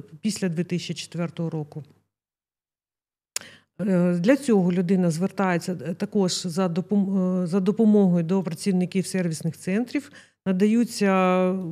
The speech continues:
архівні документи, що підтверджують, е, зайнятість людини на шкідливих умовах праці.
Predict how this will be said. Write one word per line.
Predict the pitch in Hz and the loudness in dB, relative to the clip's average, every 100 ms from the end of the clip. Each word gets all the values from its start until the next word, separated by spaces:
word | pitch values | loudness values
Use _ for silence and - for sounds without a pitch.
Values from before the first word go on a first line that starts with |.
| 151 147 _ _ _ _ - | -10 -16 _ _ _ _ -6
архівні | 208 - 247 220 202 | -4 0 2 4 6
документи, | 202 214 208 208 180 175 160 151 - _ - - | 4 4 4 4 2 0 -4 -6 -12 _ -20 -10
що | - 220 | -2 0
підтверджують, | 220 220 233 190 165 202 190 - 196 | 0 2 2 2 2 4 2 2 -2
е, | 185 180 175 175 170 160 - - _ _ | 0 2 2 2 0 -2 -10 -20 _ _
зайнятість | 180 220 208 180 165 180 165 - 185 | 0 4 4 4 0 -4 -6 -6 -2
людини | 180 196 202 185 170 156 151 _ _ _ _ _ _ _ _ _ _ _ _ 180 | 0 0 2 2 2 0 -6 _ _ _ _ _ _ _ _ _ _ _ _ -2
на | 196 190 | 2 2
шкідливих | - 208 208 190 - | 2 2 4 4 2
умовах | 190 185 175 175 | 2 4 2 -2
праці. | - 175 165 - 247 | -4 -4 -4 -4 -8